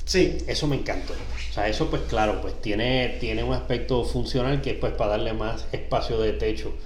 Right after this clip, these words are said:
Speaker 2: de cabeza a conductores
Speaker 1: Sí.
Speaker 2: que son más altos. Pero se ve súper bien, o sea, el, el primer Viper G T S tenía ese doble chichón. Hay muchos carros deportivos que tienen ese, ese doble chichón en la capota.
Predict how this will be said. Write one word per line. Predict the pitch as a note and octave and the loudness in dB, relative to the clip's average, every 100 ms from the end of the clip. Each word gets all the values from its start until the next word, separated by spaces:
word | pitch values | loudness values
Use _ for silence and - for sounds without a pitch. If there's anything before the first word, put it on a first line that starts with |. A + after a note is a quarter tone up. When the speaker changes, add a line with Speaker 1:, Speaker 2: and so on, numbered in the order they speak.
| - - | -6 -4
Speaker 2:
de | A2+ | -2
cabeza | A2+ G#2 A2+ - G#2+ | 0 2 2 2 0
a | A#2 G2+ | 0 -2
conductores | - G2+ G#2 F3 | -2 -2 2 2
Speaker 1:
Sí. | A#2 | 4
Speaker 2:
que | A#2 | 2
son | A#2 A2 | 0 0
más | A2 | 2
altos. | - - - - - - - - | 2 2 -2 -4 -4 -2 -2 0
Pero | A2+ G#2+ | 0 2
se | A2+ | 2
ve | G#2 | 2
súper | - D#3+ | 2 2
bien, | C#3+ - | 4 4
o | - | 4
sea, | A#2 G2 - - - | 4 2 0 -4 -6
el, | - G#2 G#2 A#2 | -2 0 0 0
el | G#2+ G2+ F#2+ - - - - | 0 0 -2 -4 -4 -4 -2
primer | A2 A2+ B2+ | 0 0 0
Viper | B2+ C3+ D3 D#3 D3 D3 C#3+ C#3 C#3 C#3 | 2 2 2 2 2 2 4 4 4 4
G | C#3 B2+ | 2 4
T | A#2+ A2 | 4 4
S | D3+ A#2+ F2+ - - - | 4 2 0 -2 -2 -2
tenía | - A2+ A2+ | 0 2 2
ese | - | 2
doble | A#2+ A#2+ | 2 2
chichón. | A#2+ B2 - A#2+ | 0 -2 -2 0
Hay | A#2+ | 0
muchos | A#2 C3+ C#3 | 0 0 0
carros | C3 B2 A#2+ | 0 0 0
deportivos | A2+ A2 - A2+ A2 | 0 0 -2 -2 -2
que | |
tienen | G#2+ A2 A2 | -2 -2 -2
ese, | A2+ G2+ G#2 | -2 -2 -2
ese | G#2 A#2 | -2 -2
doble | G#2+ G#2+ | -2 -2
chichón | - - A2 | -2 -2 -2
en | |
la | G2+ | 0
capota. | G2 G#2 B2+ G#2 | 0 0 0 0